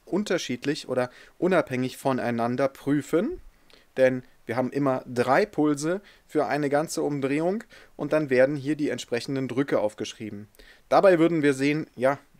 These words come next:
wie ist der Unterschied zwischen diesen Kammern? Und wenn der Unterschied relativ groß ist, dann merkt man, okay,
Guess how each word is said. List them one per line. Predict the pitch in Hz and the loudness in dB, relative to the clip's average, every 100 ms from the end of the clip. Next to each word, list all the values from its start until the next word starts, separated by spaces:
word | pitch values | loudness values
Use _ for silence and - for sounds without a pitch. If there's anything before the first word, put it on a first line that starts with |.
| _ - | _ -6
wie | 151 | -4
ist | 170 | 0
der | 139 | 0
Unterschied | 160 185 160 147 147 - | 0 -2 -4 -2 -4 -6
zwischen | - 139 180 196 | -10 -4 -4 -4
diesen | 185 185 180 | -4 -4 -6
Kammern? | 170 185 202 233 302 - - _ | -4 -2 -2 -4 -8 -18 -20 _
Und | - 139 135 | -4 -2 2
wenn | 139 | 2
der | 135 - | 2 0
Unterschied | 160 165 147 143 135 | -4 -2 -2 -4 -4
relativ | 120 160 156 143 | 2 2 2 -4
groß | - 131 185 | -2 0 0
ist, | 131 127 147 | -2 -4 -2
dann | 135 | -2
merkt | 127 139 - | 0 -2 -4
man, | 151 | -4
okay, | 123 143 147 | -4 -4 -6